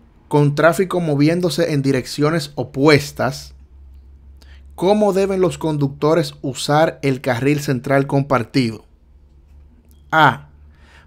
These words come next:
para adelantar a otro vehículo. B,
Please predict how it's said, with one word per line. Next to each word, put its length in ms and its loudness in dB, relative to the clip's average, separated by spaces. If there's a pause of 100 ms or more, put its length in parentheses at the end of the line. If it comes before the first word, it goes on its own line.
(120)
para 260 4
adelantar 680 2
a 120 4
otro 320 0
vehículo. 640 0 (1000)
B, 500 2